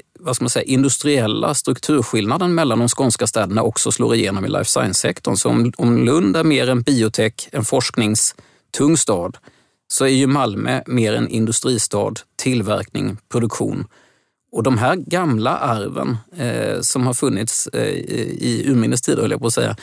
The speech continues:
Men de här gamla arven lever också kvar och syns också i, i, eh, när man tittar på life science, eh, industrin i, i regionen.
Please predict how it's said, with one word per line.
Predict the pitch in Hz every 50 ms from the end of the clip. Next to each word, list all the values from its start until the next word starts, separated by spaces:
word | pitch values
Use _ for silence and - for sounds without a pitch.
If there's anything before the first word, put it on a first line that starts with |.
| - - - - - - - - -
Men | - 127 139 147 135
de | 147 127
här | 113 127
gamla | 139 160 180 170 135 147
arven | - 143 120 117 110 123 131 127
lever | 131 131 120 127 127
också | 117 117 - 123
kvar | 117 - 113 113 110 110 -
och | - 120
syns | - - 131 127 135 147 - -
också | 120 113 - - 127 120
i, | 101 104 107 - - -
i, | 117 107 104 104 104 - 110
eh, | 101
när | 101 110
man | 113 120 117
tittar | - 120 - 107
på | - - 127
life | 123 107 107
science, | - - - 104 87 92 98 - - - - 113
eh, | - - - - - - - 110 - _ _ - - -
industrin | - 127 117 107 110 - - 104 117 127 123
i, | - - 87 85 - -
i | - - 107 - 107 110
regionen. | 113 113 - 110 110 107 113 104 101 117